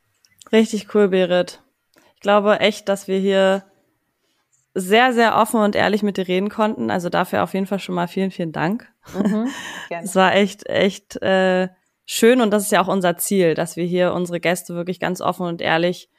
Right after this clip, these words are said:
Speaker 1: hören und auch über, ja, schwierige Situationen hören, reden hören. Und, ähm, ja, dafür kann, können wir uns beide, glaube ich, nur, nur bei dir bedanken. Ähm, wenn wir, wenn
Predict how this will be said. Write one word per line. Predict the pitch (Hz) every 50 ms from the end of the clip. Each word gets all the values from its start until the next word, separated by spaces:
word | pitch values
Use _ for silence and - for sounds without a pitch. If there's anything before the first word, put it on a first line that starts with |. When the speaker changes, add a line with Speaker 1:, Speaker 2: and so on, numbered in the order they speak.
| _ _ _ _ _
Speaker 1:
hören | - 196 202 208 202 202 196
und | 185 165 143
auch | 98 165 175 175
über, | 190 185 175 175 175 175 175 170 170 - _ _ _ _ -
ja, | 165 160 170
schwierige | 165 - - 196 196 196 185 180 175
Situationen | 175 175 - 165 160 165 - - 185 180 180 180 156
hören, | 165 156 151 156 151 147 151 151 _ _ _ _ _ _ _ _ _ _ _ _ _ _ _ - -
reden | 185 180 - 165 151
hören. | 165 156 151 143 135 151 151 -
Und, | - 160 165 160 160 160 -
ähm, | 160 160 156 160 160 165 160 - _ _ _ _ _ _ _ _ _ _ _ _ _ _ _ _ _ _
ja, | - 180 170 147 143 - _ _ _
dafür | - 185 185 - - 185 175
kann, | - 180 175 180 180 180 175 175
können | - 185 185 170
wir | 190 196
uns | 190 196 -
beide, | - 170 170 180 180
glaube | - 165 165 175
ich, | 170 170
nur, | 190 185 190 190 190 190 185
nur | 180 190 190
bei | 185 185
dir | 175 180 170
bedanken. | 165 165 - 160 185 - - 247 277 285 _ - - - - - - - -
Ähm, | - 185 196 196 196 196 196 202 202 202 - 202 _ _ _ _ _ _ _ _ _ _ _ _ _ _ _ _ _ _ _ - - -
wenn | 185 180 202 220 254 269 269 226
wir, | 214 220 220 220 214 214 214 - -
wenn | 214 214 226 233 233 226 226 226 226 220 -